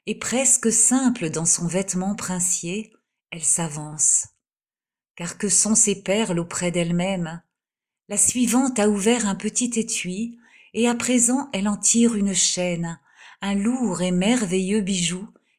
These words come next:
qui était toujours enfermé. Le petit chien est assis près d'elle, surélevé, à une place qu'on lui a aménagée, et le regarde. Et as-tu découvert le verset en haut de la tente ?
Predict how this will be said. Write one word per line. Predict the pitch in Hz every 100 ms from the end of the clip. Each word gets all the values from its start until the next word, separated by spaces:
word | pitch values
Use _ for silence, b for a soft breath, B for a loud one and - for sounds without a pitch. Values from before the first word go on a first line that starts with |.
| _
qui | 220
était | 208 214 208
toujours | 226 233 214 226
enfermé. | 190 175 175 170 160 151 156 _ _ _ _ _ _ _ _ _ _
Le | -
petit | 175 190 180
chien | 180 - 190
est | 196 180
assis | 180 - 202
près | - 185
d'elle, | 170 170 185 208 - b b
surélevé, | - - 208 202 185 156 165 196 - b b b
à | - 214
une | 233 233
place | 226 254 -
qu'on | -
lui | 196 185 196
a |
aménagée, | 190 196 196 190 175 151 190 208 _ _ _ _
et | 226
le | 208
regarde. | 185 175 160 160 170 147 156 - _ _ _ _ _ _ _
Et | 160 170
as-tu | 170 - 196
découvert | 190 196 196 160 208 240
le | 196
verset | 175 180 175 - 180 185 -
en | 165 175
haut | 196
de | 170
la | 175 170
tente ? | 170 175 180 180 170